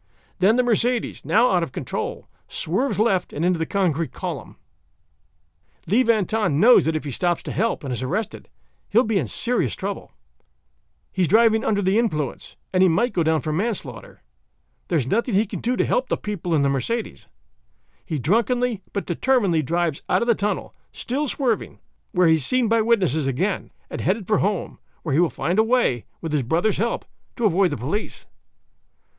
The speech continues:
Again, the ultimate irony, Henri Paul gets the blame for being drunk and causing the crash, while the real perpetrator escapes all responsibility. That's one very distinct answer to what happened.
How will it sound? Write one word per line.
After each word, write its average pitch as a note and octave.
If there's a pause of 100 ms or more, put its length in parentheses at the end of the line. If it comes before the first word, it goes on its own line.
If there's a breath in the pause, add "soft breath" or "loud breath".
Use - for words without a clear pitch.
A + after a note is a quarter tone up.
(180)
Again, F3+
the E3
ultimate G3
irony, D#3+ (420)
Henri E3+
Paul A3+
gets F3+
the D3
blame F#3
for E3
being D#3
drunk D#3+ (160)
and C#3+
causing D#3+
the F#3+
crash, C#3 (240)
while D#3
the C#3+
real B3+
perpetrator E3+
escapes E3
all F#3+
responsibility. D3+ (540)
That's A3
one A3
very A#3+
distinct A#3
answer C#3+ (300)
to D#3
what D3+
happened. C#3+